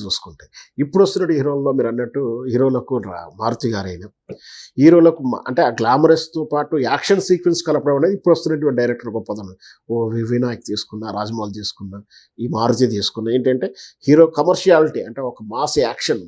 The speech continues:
మా-, మొత్తం పూర్తిగా మాస్ కోణంలో అంత వీరోచితంగా హీరోకి చాలా విన్యాసాలు వచ్చు అనే రేంజ్ చూపించుకోవడంతో పాటు హీరో ఒక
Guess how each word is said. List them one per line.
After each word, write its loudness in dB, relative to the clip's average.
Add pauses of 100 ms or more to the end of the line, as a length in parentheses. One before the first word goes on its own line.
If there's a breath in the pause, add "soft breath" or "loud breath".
మా-, -12 (180)
మొత్తం -18 (460)
పూర్తిగా 2 (100)
మాస్ -4
కోణంలో -6 (600 loud breath)
అంత 0 (100)
వీరోచితంగా 2 (140)
హీరోకి -6 (120)
చాలా -2
విన్యాసాలు -6
వచ్చు -8
అనే -4
రేంజ్ 0
చూపించుకోవడంతో -6 (120)
పాటు 0 (600 loud breath)
హీరో 8
ఒక -2